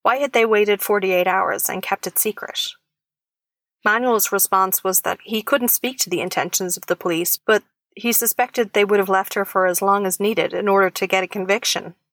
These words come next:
The question of conspiracy was put to him again, and this time he answered that yes, he did believe there was a criminal conspiracy to frame him,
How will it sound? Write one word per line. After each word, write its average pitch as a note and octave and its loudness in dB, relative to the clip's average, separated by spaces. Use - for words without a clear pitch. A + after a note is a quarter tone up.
The - -6
question B3 0
of G#3 0
conspiracy F#3+ 2
was F3 2
put - 0
to F#3+ -2
him F3+ -4
again, E3+ -2
and G3+ 0
this A#3+ 4
time F#3+ 0
he F3+ 0
answered E3 -2
that E3+ 0
yes, G3+ 0
he - -2
did A#3+ 4
believe F#3 2
there - -2
was A2 -2
a - -4
criminal F3 -2
conspiracy - -2
to - -8
frame F3+ -4
him, G3 -10